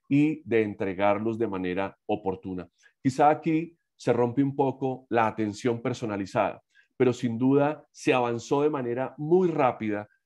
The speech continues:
ante la urgencia, ante la necesidad también de los productores de comercializar sus productos, y encontraron entonces en la Secretaría de Desarrollo Económico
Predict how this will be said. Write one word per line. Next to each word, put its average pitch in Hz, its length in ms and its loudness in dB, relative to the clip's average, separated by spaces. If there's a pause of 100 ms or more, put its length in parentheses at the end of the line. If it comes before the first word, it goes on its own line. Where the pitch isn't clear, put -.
(140)
ante 117 300 0
la 107 280 0 (100)
urgencia, 127 640 0
ante 104 200 -4
la 101 100 -2
necesidad 113 720 0
también 135 260 -2
de 131 80 -2
los 127 120 -6
productores 113 440 -4
de 127 140 -4
comercializar 101 600 -6
sus 117 160 -16
productos, 113 500 -4 (560)
y 147 100 4
encontraron 139 640 0
entonces 143 540 -4
en 101 80 -6
la 98 80 -6
Secretaría 101 440 -6
de 117 60 -2
Desarrollo 110 320 -6
Económico 113 640 -4